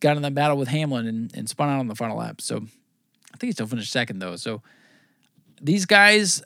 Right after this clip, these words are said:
next week, we could see a new man at the top. Larson, if he continues this run, he'll be at the top. If Truex continues to struggle, he might drop. But for now,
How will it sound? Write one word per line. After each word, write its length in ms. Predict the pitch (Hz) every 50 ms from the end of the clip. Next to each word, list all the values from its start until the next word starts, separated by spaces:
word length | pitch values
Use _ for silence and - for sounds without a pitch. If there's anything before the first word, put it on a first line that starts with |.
| - -
next 320 | 151 156 170 170 - - 185
week, 340 | 196 208 220 - - - _ _ _ _ _ _ _ _ _ _ _ _ _ _ _ -
we 260 | 151 147 151 151 143
could 140 | 135 160 143
see 140 | - 175 156
a 40 | 147
new 120 | 151 156
man 180 | 156 156 151 147
at 60 | 135
the 80 | 147
top. 280 | - 165 143 120 104 -
Larson, 360 | 110 117 131 143 139 - 156
if 80 | 131 -
he 60 | 123
continues 440 | 143 131 127 - 151 151 143 135 135
this 220 | 147 135 117 -
run, 360 | 143 147 147 147 147 143 135 - _ -
he'll 80 | 135
be 120 | 127 135 135
at 100 | 120 -
the 60 | 123
top. 380 | - - 139 135 131 127 - _ _ _ _ _ _
If 120 | - 110 -
Truex 280 | - 143 131 120 117
continues 360 | - 127 120 123 120 113 -
to 60 | - -
struggle, 420 | - - 131 123 120 117 107 107
he 120 | 113 147
might 200 | 185 214 214 202
drop. 360 | 175 - 180 180 - - - - _ _ -
But 120 | 120 107
for 120 | - 131 131
now, 280 | 143 160 165 180 170